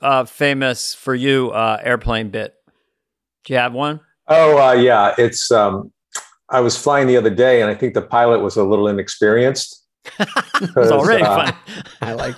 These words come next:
Speaker 3: this.
Speaker 2: <laughs> we were getting ready to take off. He goes, "Folks, uh,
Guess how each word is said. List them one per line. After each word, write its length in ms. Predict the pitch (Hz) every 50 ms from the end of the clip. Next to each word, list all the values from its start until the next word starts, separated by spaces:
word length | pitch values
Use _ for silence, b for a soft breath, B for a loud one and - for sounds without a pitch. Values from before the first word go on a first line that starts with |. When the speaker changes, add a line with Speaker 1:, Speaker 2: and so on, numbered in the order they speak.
| - -
Speaker 3:
this. 160 | 127 - -
Speaker 2:
<laughs> 1300 | - - - - 208 143 113 104 - - - - - - 285 214 233 - - - - 415 - - - -
we 40 | 117
were 160 | 117 117 113
getting 240 | 98 123 143 - 131
ready 180 | 127 123 117 104
to 60 | -
take 240 | 139 127 113 - 135
off. 240 | 127 123 120 -
He 40 | 120
goes, 220 | 107 110 - - -
"Folks, 420 | - - 185 175 160 - - -
uh, 480 | 151 143 131 127 123 120 113 113 117